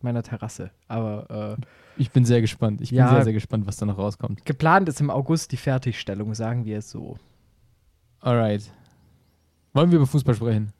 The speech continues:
Speaker 1: Du hast auch noch gewindhorstet.
Speaker 2: Ach so, ja, ich hab mir drei Basketball-Trikots gekauft.
Speaker 1: Nice.
Speaker 2: Im, <laughs> im Sofa. <laughs>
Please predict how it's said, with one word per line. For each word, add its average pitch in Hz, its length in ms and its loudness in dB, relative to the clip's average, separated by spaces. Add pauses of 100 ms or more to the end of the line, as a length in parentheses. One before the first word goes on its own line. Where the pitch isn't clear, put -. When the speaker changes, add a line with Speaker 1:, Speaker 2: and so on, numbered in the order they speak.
Speaker 1:
Du 131 140 4
hast 160 160 6
auch 170 100 4
noch 196 140 6
gewindhorstet. 107 720 -2 (540)
Speaker 2:
Ach 139 100 2
so, 143 100 4
ja, 151 200 6
ich 139 100 4
hab 135 80 2
mir 127 180 6
drei 120 200 2
Basketball-Trikots 107 760 0
gekauft. 107 460 -6
Speaker 1:
Nice. 95 320 -12
Speaker 2:
Im, 110 400 0 (500)
<laughs> 135 640 0
im 143 160 4
Sofa. 135 360 6
<laughs> - 60 0